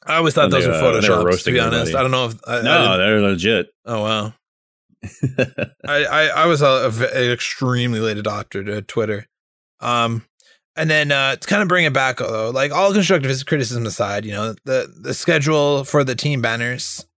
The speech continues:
Speaker 1: 'cause these are not the only banners, uh, for, for Apex. So today,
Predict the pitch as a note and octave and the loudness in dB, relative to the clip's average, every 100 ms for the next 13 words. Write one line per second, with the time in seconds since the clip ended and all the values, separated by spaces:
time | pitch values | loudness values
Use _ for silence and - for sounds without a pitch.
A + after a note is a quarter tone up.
0 | - C#3+ A#2 C#3+ D#3 F#3+ E3 C#3 C3+ A2+ | -8 -6 -4 -4 -2 0 0 -2 -2 -2
1 | A#2 F2 D2+ - _ _ _ _ _ A2+ | -4 -6 -12 -14 _ _ _ _ _ -2
2 | A2 G#2+ G#2 A#2 G#2+ G2 - A2+ A2+ G#2+ | 0 0 -2 -2 -2 -2 -4 -2 -2 -4
3 | G2 - - A#2 G#2+ G#2+ - _ _ _ | -4 -6 -2 0 0 -4 -8 _ _ _
4 | - C#3 C3+ B2 D#3 | -4 0 2 2 -2